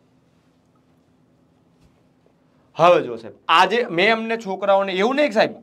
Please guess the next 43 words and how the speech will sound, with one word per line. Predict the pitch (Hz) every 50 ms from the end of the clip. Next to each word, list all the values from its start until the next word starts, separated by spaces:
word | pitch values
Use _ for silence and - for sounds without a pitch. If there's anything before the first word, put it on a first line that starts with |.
| - - - _ _ _
આ | - 139 156 170
તો | - 247 240 233
હતો | 240 233 262 247
જ, | 185
મેં | 185 208
એમને | 233 233 233 240 247
એક | 240
આવું | 214 180 190 202 196
પણ | 202 202 175
શીખવાડ્યું | 143 156 151 - 147 139 131 123 113
છે, | 135 - - 165 190 208
x | 208 - - 196
વત્તા | 196 196 190 196 196 180
વન | 156 143 151 165 175 180
upon | 175 175 175 175 165 160 160
x | - - 160
બરાબર | 160 151 156 151 156 156
ગમે | 147 160 160 151 139
તે | - 120
હોય. | 110 107 104 98 104 - - _ _ _ _ _ _ _ _ _ _ _ - - - _ -
તો | 180 190
એક્સ | 185 170 160 160 160 160 - - -
નો | 202 202 208 208 190 160
વર્ગ | 135 131 147 156 170 190 202 202 190
વત્તા | 170 165 170 160 156 - 185 180 170 156
વન | 131 131 147 165 180 185
upon | 180 175 175 180 180 170
એક્સ | 156 147 143 147 - -
વર્ગ | 156 170 170 165 151
બરાબર | 147 143 139 143 139 139 147 139
કેટલું | 131 165 170 170 175
હોય? | 165 160
મિત્રો, | 190 202 226 254
કોમેન્ટ | 226 202 196 202 208 202 190
કરો, | 180 165 160 143
ખાલી | 147 165 196
આટલું | 196 - 185 202 202 202 247 247 220
કોમેન્ટ | 208 202 196 202 196 196
કરો, | 196 185 170 165 - -
આને | 170 190 214 240
હું | 226 226 202
સમજાવું | 190 185 180 170 151 139 127 113
છું. | - -